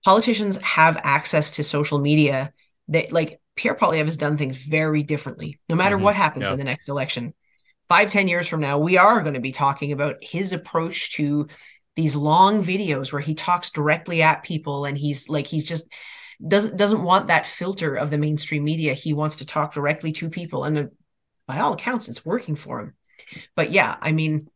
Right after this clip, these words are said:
Speaker 1: we'll see what happens, you know, when the election comes, when there's more of a, of a kind of incentive, I think, to engage the media directly. But even someone like Doug Ford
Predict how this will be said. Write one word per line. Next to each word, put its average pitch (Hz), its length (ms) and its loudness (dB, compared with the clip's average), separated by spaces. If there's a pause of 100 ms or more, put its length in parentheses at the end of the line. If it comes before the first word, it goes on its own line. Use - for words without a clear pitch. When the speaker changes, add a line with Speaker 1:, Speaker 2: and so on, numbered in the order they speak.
Speaker 1:
we'll 165 120 -4
see 185 160 0
what 175 120 -2
happens, 156 560 0
you - 140 -6
know, 151 100 2
when 156 100 2
the 156 80 2
election 143 340 0
comes, 240 320 -4
when 160 140 0
there's 151 180 0
more 156 360 2
of 147 120 -2
a, 147 260 -2
of 151 140 -2
a 151 80 2
kind 151 300 0
of 147 180 -4 (380)
incentive, 156 520 2
I 135 100 -2
think, 151 220 -4
to 143 140 -4
engage 143 380 -2
the 147 80 -4
media 135 260 -2
directly. 165 540 -6 (200)
But 226 100 4
even 480 120 0
someone 392 240 2
like 190 120 0
Doug 160 180 4
Ford 175 440 -2